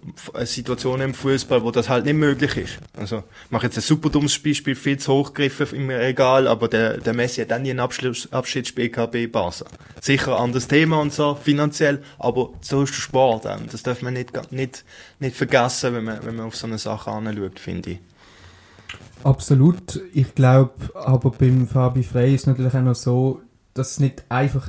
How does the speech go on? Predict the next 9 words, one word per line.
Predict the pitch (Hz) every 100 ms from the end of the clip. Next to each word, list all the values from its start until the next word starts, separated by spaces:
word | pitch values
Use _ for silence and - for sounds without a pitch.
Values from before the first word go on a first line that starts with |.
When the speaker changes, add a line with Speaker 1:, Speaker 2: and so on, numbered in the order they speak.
| -
Speaker 2:
ein | 139
verdienter | 156 156 156 160 156 151
Spieler | - 139 151 147
ist, | 139 139
sondern | - 123 127 120 - _
schon | - 123
der | 123 - -
Rekordspieler. | 131 - 123 139 - - - - - - -
Also | -